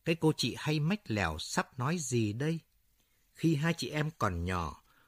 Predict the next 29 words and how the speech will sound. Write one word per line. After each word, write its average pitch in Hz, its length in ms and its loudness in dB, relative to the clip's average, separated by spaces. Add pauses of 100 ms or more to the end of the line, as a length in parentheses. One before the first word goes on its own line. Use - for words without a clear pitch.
(140)
François 143 480 0
đoán 143 240 0
biết 190 260 2
trước 208 260 2
mọi 120 280 0
người 101 440 0 (560)
cô 139 120 0
em 135 260 -2
gái 135 320 0
suy 160 300 2
nghĩ 160 240 2
những 185 360 0
gì, 120 420 4 (640)
sẽ 151 220 -6
làm 147 220 2
những 151 160 -6
trò 110 280 2
dại 113 320 -2
dột 117 300 -2
nào 113 500 0 (380)
và 92 200 -6
đi 131 220 -2
trốn 156 220 0
ở 82 200 -4
đâu. 127 300 0 (1500)
Lea 160 380 4
thường 107 300 -2
bực 113 240 0
tức 202 160 2